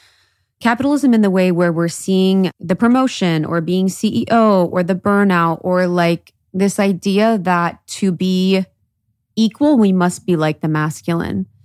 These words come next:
So I'd love to explore and hear from you, you know, what are some practices that our audience can take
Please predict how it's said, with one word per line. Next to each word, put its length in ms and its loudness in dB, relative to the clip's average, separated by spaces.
So 160 -2
I'd 100 -2
love 160 0
to 80 -4
explore 420 -2
and 80 0
hear 180 -2
from 240 -2
you, 500 2
you 120 -2
know, 120 2
what 220 0
are 80 0
some 180 -4
practices 760 -4
that 340 0
our 160 -2
audience 420 -2
can 200 -4
take 520 -4